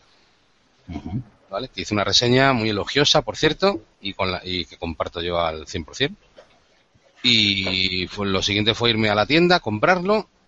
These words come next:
Speaker 2: leerme los tres primeros capítulos y hacer yo un comentario en Google Plus.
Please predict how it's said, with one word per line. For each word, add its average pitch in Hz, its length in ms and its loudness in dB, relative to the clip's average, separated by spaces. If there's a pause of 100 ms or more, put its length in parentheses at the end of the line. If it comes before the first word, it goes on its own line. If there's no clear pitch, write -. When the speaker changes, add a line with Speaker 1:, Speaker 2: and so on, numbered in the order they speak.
(420)
Speaker 2:
leerme 127 1160 4
los 117 180 0
tres 127 160 -2
primeros 120 280 0
capítulos 127 800 -4 (360)
y 98 440 2
hacer 92 300 -2
yo 98 120 0
un 98 100 0
comentario 92 500 0
en 87 120 0
Google 90 180 -2
Plus. 190 280 -4